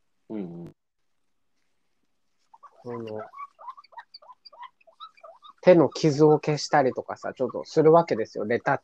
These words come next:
Speaker 2: チ。
Speaker 1: うん、うん。
Speaker 2: その、なんていうの、洋服を見なきゃいけないのに、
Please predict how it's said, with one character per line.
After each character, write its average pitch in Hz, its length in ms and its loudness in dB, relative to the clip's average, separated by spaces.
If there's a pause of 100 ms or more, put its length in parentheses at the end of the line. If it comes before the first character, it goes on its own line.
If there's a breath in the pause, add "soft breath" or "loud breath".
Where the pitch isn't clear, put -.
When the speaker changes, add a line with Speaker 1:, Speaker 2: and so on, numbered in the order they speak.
Speaker 2:
チ。 104 240 -12 (680)
Speaker 1:
う 113 60 -10
ん、 107 40 -6
う 101 40 -6 (300)
ん。 - 100 -20 (1500)
Speaker 2:
そ 113 120 -12
の、 98 280 -10 (580)
な 139 160 0
ん - 20 -4
て 123 80 -4
い - 40 0
う - 20 -4
の、 95 120 -6
洋 175 220 4
服 196 460 8 (320)
を 185 100 8
見 202 140 10
な 214 120 6
き - 60 0
ゃ 123 40 6
い 120 80 -2
け 127 140 0
な 131 140 0
い 123 40 0
の 95 120 -4
に、 104 320 -6